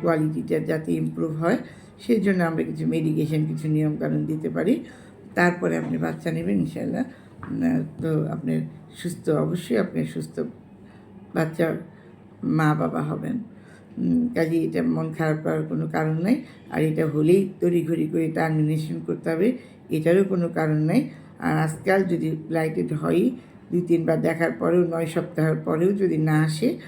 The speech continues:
তখন আমরা মেডিকেশন, ওষুধ, মিসোপ্রোস্টল ভালো ওষুধ আছে, ওইটা দিয়েই নাইনটি নাইন পার্সেন্ট ক্ষেত্রে হয়ে যায়। এমআর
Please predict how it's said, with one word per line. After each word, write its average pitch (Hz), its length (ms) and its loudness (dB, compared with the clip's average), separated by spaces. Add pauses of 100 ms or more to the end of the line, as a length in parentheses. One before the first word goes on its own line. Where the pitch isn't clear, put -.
(380)
তখন 233 300 2
আমরা 170 340 2 (300)
মেডিকেশন, 175 800 2 (120)
ওষুধ, 190 320 0
মিসোপ্রোস্টল 170 680 -2
ভালো 190 320 2
ওষুধ 180 280 -2
আছে, 175 360 -4 (520)
ওইটা 175 200 6
দিয়েই 180 380 6
নাইনটি 160 320 0
নাইন 82 280 2
পার্সেন্ট - 400 -4
ক্ষেত্রে 170 380 -2
হয়ে 165 220 0
যায়। 185 180 -2 (440)
এমআর 180 340 4